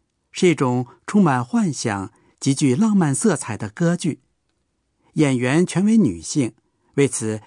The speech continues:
吸引着众多女性观众。近几年还在中国举办公演，大受欢迎。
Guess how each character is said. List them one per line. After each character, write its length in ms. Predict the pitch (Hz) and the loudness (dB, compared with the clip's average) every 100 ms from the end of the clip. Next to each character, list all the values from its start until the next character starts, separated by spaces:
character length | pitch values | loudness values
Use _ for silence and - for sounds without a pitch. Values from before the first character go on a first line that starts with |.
| _ | _
吸 220 | - - 180 | -8 0 2
引 120 | 120 | 2
着 140 | 131 | -2
众 240 | 127 233 160 | 0 0 2
多 180 | 226 | 2
女 220 | 208 117 95 | 2 0 0
性 220 | 226 135 | -2 -2
观 240 | 120 98 | -4 -6
众。 240 | 104 95 _ _ _ _ _ _ _ _ _ | -8 -10 _ _ _ _ _ _ _ _ _
近 180 | - 156 | 0 0
几 140 | - 101 | 0 -6
年 280 | 98 107 - _ - | -6 -8 -10 _ -6
还 140 | 175 | -2
在 180 | 190 156 | 0 0
中 260 | 240 247 | 2 2
国 300 | 233 123 127 | 2 -2 -2
举 160 | 135 120 | -2 -4
办 180 | 131 113 | -4 -4
公 240 | 196 202 | 0 0
演， 300 | 175 95 101 _ _ - | 0 -6 -12 _ _ -4
大 220 | 233 156 | -2 -2
受 160 | - 113 | -4 -6
欢 260 | - 160 | -2 -2
迎。 340 | 151 85 92 | -2 -4 -10